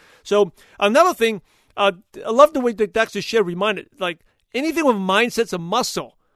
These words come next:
You don't just get it. Like, people are just not more disciplined than others. People are not more focused than others. W-, if you have focus, discipline, everything is a muscle, and you need to work on it. Work, that's why I'm a, you know, I'm a huge fan of meditation,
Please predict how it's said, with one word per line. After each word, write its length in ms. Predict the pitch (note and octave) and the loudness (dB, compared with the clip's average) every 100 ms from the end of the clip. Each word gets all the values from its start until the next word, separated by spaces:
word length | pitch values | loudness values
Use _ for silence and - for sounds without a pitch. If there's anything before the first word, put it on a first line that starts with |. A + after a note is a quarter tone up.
| _ | _
You 120 | G3+ A#3+ | -10 -6
don't 160 | D4+ | -4
just 200 | C4 - | -6 -8
get 220 | - A#3+ | -2 -2
it. 220 | G#3+ _ _ _ | -2 _ _ _
Like, 220 | G#3+ G#3 | -8 -6
people 240 | - E4+ D#4+ | -6 -4 -4
are 40 | |
just 260 | B3+ A#3 - | -4 -8 -4
not 260 | A3 G3 | -4 -2
more 140 | F#3+ F#3+ | 0 -2
disciplined 580 | A#3+ B3 A3 - G3 F3+ | -2 -6 -6 -6 -6 -6
than 140 | E3 | -6
others. 260 | E3 C3+ - | -6 -8 -12
People 220 | A#3+ C4 | -8 -6
are 20 | |
not 160 | B3 A3 | -4 -2
more 140 | G3+ | -4
focused 400 | - A3 G3 - | 4 4 4 -8
than 100 | F3 | -8
others. 180 | E3+ D3+ - - _ _ _ - | -8 -12 -20 -20 _ _ _ -18
W-, 240 | G#3 A3+ | -14 -12
if 80 | A3 | -4
you 80 | E4+ | -4
have 100 | - | -2
focus, 420 | - B3 A#3+ F#3+ | 2 2 0 -8
discipline, 380 | A3 G3+ G#3+ - | -6 -6 -8 -4
everything 480 | A3 A#3 C4 G#3+ A#3 | -2 -2 -4 -4 -6
is 80 | F#3 | -4
a 60 | F3 | -6
muscle, 500 | F3 A3+ - F3+ E3 | -4 -4 -4 -8 -8
and 80 | |
you 60 | E3+ | -8
need 100 | G3+ | -2
to 100 | G3 | -2
work 420 | E3 G3 A#3+ - | 0 2 2 0
on 200 | F#3 D3+ | -2 -4
it. 180 | B2 _ _ _ - | -10 _ _ _ -6
Work, 220 | A3+ G#3 | -4 -2
that's 200 | C4+ - | -2 2
why 100 | B3 | 0
I'm 100 | A3 | 0
a, 120 | F3 _ _ - | -6 _ _ -8
you 80 | G3 | -4
know, 120 | F#3+ | -2
I'm 140 | F#3+ | -2
a 40 | F3+ | -6
huge 480 | - C4 F4 D4+ | -8 -2 0 -2
fan 260 | - G#3 G3 | -2 -2 -2
of 60 | F#3 | -2
meditation, 640 | F3+ F3+ E3+ F3 F3 F3 | -4 -4 -8 -8 -8 -12